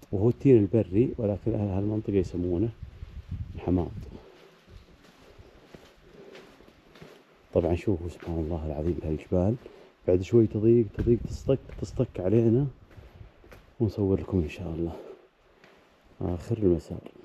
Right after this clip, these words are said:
تبارك الرحمن. وأهل مكة أدرى بشعابها عن قولتهم. محمد العمراني وأبو إبراهيم الله يكثر خيرهم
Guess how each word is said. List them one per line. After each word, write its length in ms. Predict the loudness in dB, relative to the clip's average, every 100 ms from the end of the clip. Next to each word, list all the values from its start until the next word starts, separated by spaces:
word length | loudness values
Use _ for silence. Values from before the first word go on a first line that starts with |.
| -20 _ _ -4 0 2 4 4 4
تبارك 420 | 8 8 8 6
الرحمن. 460 | 4 6 6 8 8
وأهل 280 | 8 8
مكة 400 | 8 4 6 6
أدرى 240 | 8 6 6
بشعابها 640 | 6 6 6 6 6 6
عن 160 | 6 6
قولتهم. 440 | 6 6 4 2 2 2 2 2 2 2 2 2 2 2
محمد 340 | 8 10 12
العمراني 960 | 10 8 8 10 8 8 8 10 8 8 4 0 0 2 2 6
وأبو 400 | 8 10 10 6
إبراهيم 400 | 6 8 8 8
الله 120 | 8
يكثر 360 | 6 6 6 4
خيرهم 680 | 8 10 10 8 8 8